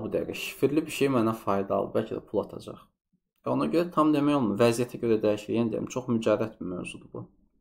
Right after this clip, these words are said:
Həm bu C I A, həm də ki, Parker Exadır.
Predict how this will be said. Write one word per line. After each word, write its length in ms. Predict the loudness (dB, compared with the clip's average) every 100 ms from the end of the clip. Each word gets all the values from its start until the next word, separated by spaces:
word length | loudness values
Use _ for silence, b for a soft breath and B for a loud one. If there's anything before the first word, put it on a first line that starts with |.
| _ -20 b b b b _
Həm 300 | 2 4 4 2 -2
bu 280 | 2 4 2
C 240 | -2 2
I 320 | 4 4 4
A, 80 | 2
həm 240 | -2 0
də 80 | 0 0
ki, 140 | -4 -4 -6 _ _ _ _ _ _ _
Parker 320 | 0 0 -2
Exadır. 600 | -2 -4 -6 -4 -6 -8